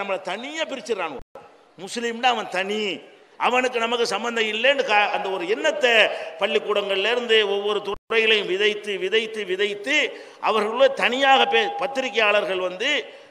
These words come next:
நம்ம மக்களே சில பேரை நாடகம் ஆடுற மாதிரி அவங்கள சேர்த்து விட்டுருந்தோம். பத்திரிகையாளர் கூடி பேசும்பொழுதெல்லாம் நம்மளை தான் திட்டி பேசிக்கிட்டு இருப்பாங்க. இவனு முஸ்லீம்டா இப்படி, முஸ்-, முஸ்லீமையே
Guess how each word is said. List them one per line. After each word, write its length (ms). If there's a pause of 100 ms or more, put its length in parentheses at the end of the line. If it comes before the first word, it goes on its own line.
(120)
நம்ம 280
மக்களே 380
சில 220
பேரை 280
நாடகம் 460
ஆடுற 200
மாதிரி 200
அவங்கள 180
சேர்த்து 300
விட்டுருந்தோம். 460 (880)
பத்திரிகையாளர் 960
கூடி 140 (100)
பேசும்பொழுதெல்லாம் 640
நம்மளை 220
தான் 160
திட்டி 160
பேசிக்கிட்டு 360
இருப்பாங்க. 280 (400)
இவனு 200 (240)
முஸ்லீம்டா 540
இப்படி, 180 (200)
முஸ்-, 180 (180)
முஸ்லீமையே 580